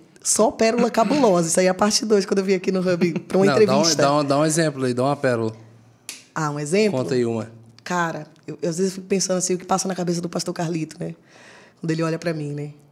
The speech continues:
Speaker 1: "Por que você tá olhando, amor? Tá apreensivo? Tá com medo?" Tá. <laughs> Por exemplo, quando eu lancei o C D, né? É, o pastor Carlito, eu encontrei ele no culto, né? E ele falou assim, "Filha, pega os C Ds pra eu anunciar aqui no culto."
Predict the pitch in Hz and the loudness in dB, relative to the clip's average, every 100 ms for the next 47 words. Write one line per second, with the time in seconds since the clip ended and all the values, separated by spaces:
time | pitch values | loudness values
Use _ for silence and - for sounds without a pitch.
0 | _ - 202 202 175 160 151 170 165 165 | _ -8 -4 0 0 -2 -4 -4 -2 -4
1 | 165 190 165 170 - 180 180 202 202 202 | -2 -2 -4 -8 -6 -4 2 2 2 -4
2 | - - - - - - - - - 165 | -14 -20 -20 -20 -20 -20 -20 -10 -4 -4
3 | 151 277 277 - - 554 - 554 - - | 0 0 0 -6 2 2 4 2 2 2
4 | 427 175 - 165 - - - - - - | 2 2 -2 -4 -4 -2 0 0 0 4
5 | 254 247 214 175 165 175 170 - - - | 6 6 4 0 -2 -10 -14 -14 -12 -10
6 | - - - 247 254 247 240 240 226 208 | -10 -10 0 4 6 4 4 2 4 4
7 | 196 214 214 214 220 - - 180 170 170 | 6 6 6 4 0 -4 -8 -4 -2 0
8 | 160 160 170 - _ - 175 175 185 185 | -2 -4 -8 -14 _ -8 -4 -4 -2 -2
9 | 180 180 175 - - _ _ 104 143 165 | -2 -4 -8 -12 -20 _ _ -10 -8 -4
10 | 175 170 180 175 165 170 233 247 202 233 | -2 0 2 2 -2 -2 -4 -4 -6 -6
11 | - - 175 170 175 170 185 - 233 208 | -12 -4 -4 -2 -4 -4 -2 0 0 0
12 | 226 240 208 196 202 208 196 208 - 185 | -2 -2 2 2 2 -2 -2 0 0 -2
13 | 185 190 180 185 165 | -2 -6 -6 -6 -8